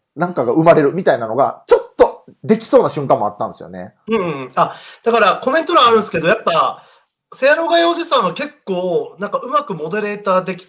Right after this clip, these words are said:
Speaker 2: 要はエムシーみたいなもんなんで、
Speaker 1: うんうんうん。
Speaker 2: 結構やっぱすごくうまい気はしますけどね。
Speaker 1: うん、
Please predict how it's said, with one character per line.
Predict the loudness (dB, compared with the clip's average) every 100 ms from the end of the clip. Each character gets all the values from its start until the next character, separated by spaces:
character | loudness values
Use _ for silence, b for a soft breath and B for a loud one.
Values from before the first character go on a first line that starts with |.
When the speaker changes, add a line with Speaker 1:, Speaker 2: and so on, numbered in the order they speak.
| -8
Speaker 2:
要 | -2
は | 0 0
エ | -4
ム | -4
シ | -6 -6 -6
ー |
み | -6
た | -6
い |
な | -4
も | -8
ん | -10
な |
ん | -10
で、 | -8 -8 -8 _ _ -20
Speaker 1:
う |
ん |
う | -18
ん | -18 -18 -18 -20
う |
ん。 | -12
Speaker 2:
結 | -12 -6
構 | 0
や | 0
っ | 0
ぱ | 0 0 0
す | -8 -8
ご | -6
く | -6
う | -8 -2
ま | 2 2
い | 2 -4
気 | -6
は |
し | -6 -4
ま | -2
す | -2
け | -6
ど | -10 -10
ね。 | -16 -18 _ _ _ _
Speaker 1:
う | -18 -16 -16 -16
ん、 | -18